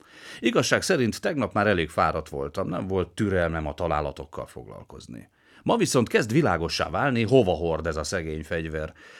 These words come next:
Az ötödik és hatodik lövést egy kőre adom le próbaképpen, a hetedikre pedig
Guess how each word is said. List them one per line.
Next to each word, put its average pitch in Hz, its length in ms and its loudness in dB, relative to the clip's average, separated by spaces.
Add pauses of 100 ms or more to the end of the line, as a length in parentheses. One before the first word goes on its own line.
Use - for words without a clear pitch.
(200)
Az 127 140 2
ötödik 180 360 2
és 113 100 4
hatodik 117 380 0
lövést 113 340 0
egy 95 140 -2
kőre 101 340 4
adom 78 340 -2
le 92 100 0
próbaképpen, 90 880 -4 (220)
a 92 120 0
hetedikre 156 520 2
pedig 87 460 0